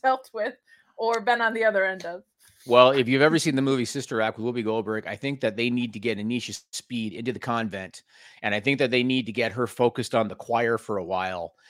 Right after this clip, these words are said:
Speaker 2: and keep her away from the opposite sex. That's just my opinion. Let's, uh, move on to story number eight. And this was reported by ArtNet.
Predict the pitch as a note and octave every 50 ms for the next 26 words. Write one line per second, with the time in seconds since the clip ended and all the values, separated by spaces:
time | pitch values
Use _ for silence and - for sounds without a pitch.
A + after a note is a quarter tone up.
0 | - - _ - G#2+ G#2+ - D3+ D3 D3 - C3 B2 A#2+ A#2 A2+ A#2 B2 B2+ A#2+
1 | A#2+ - A#2 G#2+ A2 G#2+ G#2 G#2+ G2+ G2+ - - G2+ - - A2 G2+ G2+ - -
2 | - C#3 C#3 C#3 - D3 B2+ - B2+ A#2+ A2+ A2 A2 G2+ - - A2 G2+ G2 G2
3 | F#2+ G2+ G2 - _ _ _ - - _ _ - C#3+ D3+ - - E3+ D3+ C#3 C3
4 | B2+ C3+ C#3+ C#3+ C3 C#3 C3 B2+ B2 - - - C3 B2 B2 A#2+ A#2 G#2+ G#2 F#2+
5 | - A2 A#2 A2+ A2+ G#2+ - _ _ _ _ _ _ A2 A2+ C3 C3 - D3+ B2
6 | C3 A2+ - C3 B2+ B2 B2 A2 A2 A2 G2+ - - A2+ A#2+ A#2+ G#2+ F2+ A2 G2+
7 | F2 F2